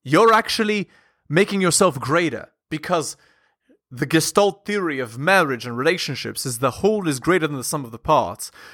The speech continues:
If you enlarge yourself, you're actually destroying the masculine half of the relationship,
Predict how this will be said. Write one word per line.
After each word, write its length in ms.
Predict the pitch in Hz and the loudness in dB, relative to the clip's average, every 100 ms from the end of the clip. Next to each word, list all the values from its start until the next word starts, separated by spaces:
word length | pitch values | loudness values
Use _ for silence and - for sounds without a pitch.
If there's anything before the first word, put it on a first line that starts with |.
| - | -10
If 120 | 156 | -4
you 80 | 247 | 0
enlarge 640 | 240 185 180 240 262 226 156 | 2 4 6 6 6 4 2
yourself, 500 | 147 - 120 92 - - - | -2 0 -2 -2 -8 -12 0
you're 120 | 214 | 0
actually 200 | - 180 | 0 -6
destroying 760 | 165 - - - 240 220 165 | -6 -4 -4 -2 0 0 0
the 80 | 151 | -2
masculine 600 | 165 190 180 - 185 156 | 2 2 2 -4 -6 -6
half 360 | - 208 185 143 | 0 2 2 -2
of 80 | |
the 80 | 131 | -10
relationship, 760 | 135 185 185 131 - 104 - | -6 -4 -6 -8 -10 -12 -14